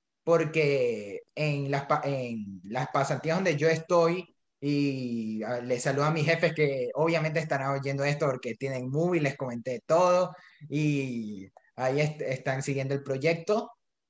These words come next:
Me estuvieron mostrando, eh, me est-, eh, sobre diferentes artistas y todo, y ya mismo voy a hablar de algunos, pero quiero empezar ahorita con solo uno, de un libro que me prestaron y que estuve leyendo, y obviamente es uno,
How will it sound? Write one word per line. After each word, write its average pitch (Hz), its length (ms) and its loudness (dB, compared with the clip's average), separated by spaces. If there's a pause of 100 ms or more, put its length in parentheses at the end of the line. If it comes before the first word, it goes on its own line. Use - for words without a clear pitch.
(220)
Me 165 200 2
estuvieron 165 420 6
mostrando, 165 720 2
eh, 113 580 -4 (140)
me 139 140 -4
est-, 147 180 -8
eh, 139 300 0
sobre 151 340 4
diferentes 139 440 0
artistas 143 600 0
y 139 180 -2
todo, 151 480 2 (220)
y 190 280 -2
ya 269 200 8
mismo 233 200 8
voy 202 120 8
a 180 60 8
hablar 160 220 4
de 160 60 4
algunos, 165 380 0
pero 151 200 4
quiero 156 160 2
empezar 156 360 0
ahorita 151 320 0
con 143 180 -2 (100)
solo 165 400 4
uno, 127 380 0 (300)
de 143 220 2
un 156 160 4
libro 165 260 4
que 170 100 2
me 139 120 2
prestaron 156 760 0 (640)
y 151 260 -2
que 151 100 2
estuve 147 260 0
leyendo, 147 500 2
y 143 100 2
obviamente 151 680 0
es 147 220 -6
uno, 147 720 2